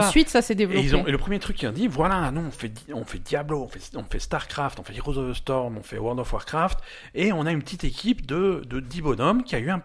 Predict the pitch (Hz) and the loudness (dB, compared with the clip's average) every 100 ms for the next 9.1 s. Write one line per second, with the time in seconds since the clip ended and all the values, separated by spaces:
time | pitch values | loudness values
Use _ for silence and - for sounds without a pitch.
0 | - - - 113 - 127 120 143 127 - | -8 -16 -10 -8 -2 0 2 2 0 -2
1 | - - 98 151 208 196 233 277 - 113 | -4 -4 -4 -2 0 0 0 -2 -2 0
2 | 190 196 110 101 - - 214 - - 104 | 2 2 -2 -8 -6 -2 0 0 -2 -2
3 | 98 - - 165 214 - 113 135 - 113 | 2 4 6 6 2 0 -6 -8 -10 -12
4 | - - - 113 147 147 143 175 175 175 | -14 -14 -6 -2 0 -2 -2 -6 -4 -6
5 | - - - - 170 175 165 170 185 170 | -8 -14 -12 -6 -2 -2 -2 -4 -6 -2
6 | 185 196 120 131 143 165 165 - 175 147 | 0 2 6 8 8 8 4 4 4 4
7 | 131 143 - 156 139 139 135 156 - - | 4 2 2 -2 0 0 0 -2 -4 -8
8 | 127 123 123 127 127 139 147 107 - - | -10 -6 -4 -2 -2 -2 -2 -6 -8 -4
9 | 190 | -4